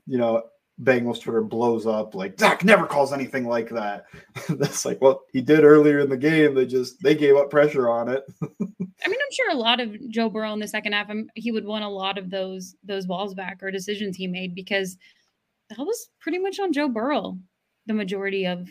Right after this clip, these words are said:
Speaker 2: of the second half struggles. And we've said it before, when Joe Burrow struggles, this offense struggles. And that's just really what we saw. So
Speaker 1: Mm-hmm.
Speaker 2: I do, I have a lot of confidence in the world that, you know, he'll be able to bounce back. I, you know, it feels like you're at the finish line of almost being at a hundred percent, if not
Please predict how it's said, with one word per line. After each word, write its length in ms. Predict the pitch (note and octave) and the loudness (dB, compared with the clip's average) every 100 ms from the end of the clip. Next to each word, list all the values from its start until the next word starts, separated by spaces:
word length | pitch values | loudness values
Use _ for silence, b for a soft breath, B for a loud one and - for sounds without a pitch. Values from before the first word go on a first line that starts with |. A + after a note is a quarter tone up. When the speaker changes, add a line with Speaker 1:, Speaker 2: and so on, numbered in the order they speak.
| - | -12
Speaker 2:
of 140 | G3+ | -10
the 100 | F#3 | -8
second 260 | F#3 F#3+ G3 | -6 -6 -6
half 140 | F#3+ | -8
struggles. 460 | F#3 G3 F3+ F#3 F3+ | -6 -6 -4 -6 -4
And 180 | F#3+ G3 | -6 -4
we've 160 | A3 | -4
said 180 | A#3 C4+ | -2 -2
it 100 | C4 | 0
before, 340 | A#3+ A#3 A3+ F#3 | -2 -2 -4 -2
when 100 | F#3 | -4
Joe 160 | G3+ | -4
Burrow 240 | G3 G#3 G3+ | -4 -6 -6
struggles, 520 | G3+ G3 G3+ G3 F#3 | -8 -6 -6 -8 -8
this 180 | F#3+ A3 | -6 -4
offense 320 | G#3 F#3 F3 | -6 -6 -8
struggles. 480 | F3 F3 F3+ F3 - _ | -8 -8 -10 -12 -18 _
And 120 | F#3+ | -6
that's 220 | F3+ F#3 - | -4 -4 -8
just 180 | F#3 | -8
really 200 | G3 F#3+ | -4 -4
what 120 | F#3+ F#3+ | -4 -4
we 100 | F#3 | -4
saw. 180 | G#3+ | -4
So 140 | F3+ F#3+ | -4 -8
Speaker 1:
Mm-hmm. 320 | F#3 B2 F3 - - | -8 -8 -8 -4 2
Speaker 2:
I 80 | E4+ | 4
do, 220 | B3 C4 | 4 6
I 80 | C#4 | 6
have 140 | C4 | 4
a 40 | B3+ | 4
lot 140 | A3+ | 2
of 60 | G3 | 2
confidence 480 | G#3+ F#3+ F#3+ F#3+ F#3+ | -4 -4 -4 -4 -6
in 80 | |
the 80 | F#3 | -6
world 220 | F3+ F3+ | -4 -4
that, 240 | F3+ F3 - - | -4 -4 -6 -12
you 100 | F#3+ | -10
know, 80 | |
he'll 140 | F3+ G3+ | -8 -6
be 100 | F#3+ | -6
able 140 | F#3+ | -4
to 80 | F#3 | -6
bounce 280 | F#3 F#3 F#3 | -6 -6 -6
back. 220 | F#3+ F#3 | -6 -4
I, 160 | F#3+ F3+ _ | -6 -6 _
you 120 | G3+ | -8
know, 100 | F#3 | -8
it 100 | F#3 | -8
feels 400 | - G3+ G3 F#3 | -6 -4 -2 -4
like 200 | F#3+ F3+ | -6 -6
you're 120 | F#3 | -6
at 160 | F3+ F3+ | -6 -8
the 60 | F3+ | -14
finish 440 | - G3+ G3 F#3+ | -10 -8 -8 -8
line 220 | F#3+ F#3 | -8 -6
of 120 | F3+ | -6
almost 340 | F3+ F#3+ F#3 - | -8 -10 -10 -8
being 160 | F#3+ | -8
at 120 | F#3 F#3 | -6 -8
a 40 | |
hundred 260 | F#3+ F#3 F#3 | -8 -8 -8
percent, 280 | F#3+ F#3 | -8 -6
if 160 | F#3+ F#3+ | -6 -6
not 240 | G3 F#3+ | -8 -8